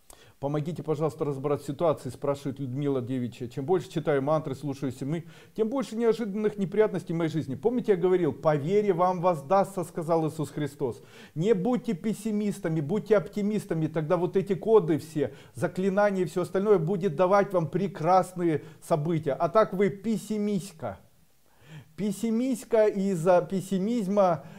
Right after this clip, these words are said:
Васева случаются с вами неприятности. Пессимизм.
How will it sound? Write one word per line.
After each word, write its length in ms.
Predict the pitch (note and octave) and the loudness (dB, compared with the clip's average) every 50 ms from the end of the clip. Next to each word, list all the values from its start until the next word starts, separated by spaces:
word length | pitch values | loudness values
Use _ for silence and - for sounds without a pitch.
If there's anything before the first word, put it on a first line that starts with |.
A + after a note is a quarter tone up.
| F3 - - | -20 -14 -6
Васева 920 | - D3 F#3+ G#3 G3 G3 - F#3+ F3+ E3 F3 E3 D#3+ D3+ C#3+ C3+ A#2+ B2 A#2+ | 2 4 6 6 6 4 2 -2 0 2 4 6 6 6 6 4 2 -2 -4
случаются 680 | - E3 E3 D#3+ D#3+ G#3 G#3+ A3+ A3 G#3 F#3 F#3 - F3 | -2 0 0 2 4 4 6 6 6 6 4 2 -2 -6
с 100 | D3+ - | -6 -4
вами 340 | - C#3 D#3+ F#3 G3 F#3+ F3 | 2 4 4 4 4 2 0
неприятности. 1000 | E3 E3 E3 D#3 E3 E3 E3+ E3 E3 D#3+ D#3 D#3 D#3 C#3+ B2+ A2+ - - - B2 | -2 -2 -2 -2 -2 -2 0 4 6 6 6 4 2 -6 -8 -8 -10 -12 -10 -10
Пессимизм. 920 | A2 A2 F#3 G3 G3 - G#3 G3+ G#3 A3+ A3+ G3+ D#3+ E3 E3 D3 B2 A2 - | -8 -2 -2 -2 -2 -2 -2 -2 0 0 0 0 0 0 -2 -2 -4 -6 -10